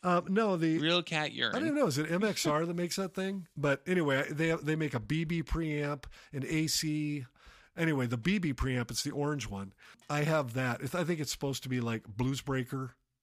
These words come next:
Speaker 1: kind of vibe.
Speaker 2: Oh,
Speaker 1: Um,
Speaker 2: sure.
Speaker 1: and, uh, that one sounds great with it too.
Speaker 2: Exotic?
Speaker 1: Exotic. That's what it is. Yeah, the exotic
Speaker 2: Yeah.
Speaker 1: B B preamp. So those three are my favorite. The Timmy, the B B preamp, and the, uh, Burninator. And they sound good.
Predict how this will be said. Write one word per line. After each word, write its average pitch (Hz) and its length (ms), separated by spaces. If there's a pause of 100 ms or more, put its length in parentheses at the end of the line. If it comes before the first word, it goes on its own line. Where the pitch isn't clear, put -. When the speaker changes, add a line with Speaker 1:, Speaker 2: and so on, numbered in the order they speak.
(240)
Speaker 1:
kind 123 200
of 123 140
vibe. 120 480 (840)
Speaker 2:
Oh, 151 120
Speaker 1:
Um, 143 60
Speaker 2:
sure. - 220
Speaker 1:
and, 139 280
uh, 131 180
that 180 180
one 202 100
sounds 156 260
great 139 240
with 123 120
it 110 100
too. 113 260 (140)
Speaker 2:
Exotic? 165 600 (300)
Speaker 1:
Exotic. 120 680 (100)
That's 123 240
what 113 100
it 101 80
is. 98 260 (140)
Yeah, 113 180
the 113 160
exotic 143 380
Speaker 2:
Yeah. 110 40
Speaker 1:
B 127 160
B 113 220 (240)
preamp. 120 280 (360)
So 165 180
those 202 260
three 170 320
are 110 100
my 113 140
favorite. 117 500
The 123 80
Timmy, 156 460
the 120 220
B 135 180
B 127 240
preamp, 123 580
and 120 220
the, 113 180
uh, 104 160
Burninator. 107 580 (840)
And 180 100
they 233 80
sound 180 300
good. 147 300